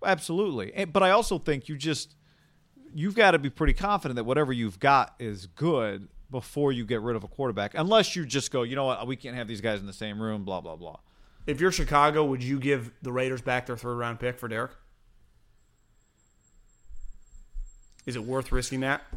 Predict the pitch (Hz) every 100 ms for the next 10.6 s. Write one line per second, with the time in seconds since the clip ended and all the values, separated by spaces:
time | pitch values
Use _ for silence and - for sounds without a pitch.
0 | - - 139 123 123 117 - 131 127 139
1 | - - 131 123 120 117 110 117 107 -
2 | 143 160 139 143 - 123 104 120 110 101
3 | 110 110 104 104 104 110 113 _ _ _
4 | _ _ _ _ _ _ _ 120 104 -
5 | 120 101 87 - - - - - 113 107
6 | 117 110 120 120 123 123 123 - _ _
7 | _ _ - _ - 151 147 143 147 127
8 | 120 135 139 139 139 135 139 127 139 135
9 | 135 127 117 - 117 151 143 139 - 143
10 | 131 113 120 117 113